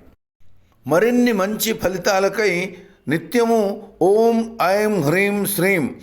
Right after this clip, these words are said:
పార్వతీ మాత్రే నమః అన్న జపాన్ని చేయండి. ప్రతికూలాలు అన్నీ కూడా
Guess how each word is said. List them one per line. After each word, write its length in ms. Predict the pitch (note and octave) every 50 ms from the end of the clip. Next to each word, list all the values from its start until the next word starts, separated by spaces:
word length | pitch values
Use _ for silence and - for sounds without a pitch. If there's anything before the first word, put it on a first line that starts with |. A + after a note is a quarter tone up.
| - - _ _ _ _
పార్వతీ 580 | B2+ C#3+ F3 G3+ G3+ G3+ G#3 G#3 G3+ G3+ G3+ G#3
మాత్రే 640 | G3 F3+ F3 F3 F3 F3 - - F3 F3 F3 F3
నమః 280 | E3+ E3 D#3+ C3 B2+ D3 D#3 C3+ G#2 - - - - - _ _ _ _ -
అన్న 220 | D#3 F3 F3+ F3
జపాన్ని 480 | D#3 A#2+ C#3 C3+ F3 F#3 F#3+ F#3+ F#3 F#3
చేయండి. 600 | - - E3+ E3+ E3+ F3 F3 F3 E3+ F3 F3+ G3 - - _ _ _ _ _ _ _ _
ప్రతికూలాలు 840 | D3 D3+ D#3+ D#3 G3+ - - A3 G#3+ A3 A3 A3 A3 A3+ A3 A3 G#3 G#3
అన్నీ 220 | F3+ F#3 G3 G#3 G#3
కూడా 520 | F3 G3 G3+ G3 G3+ G3+ G3 F3 E3 F3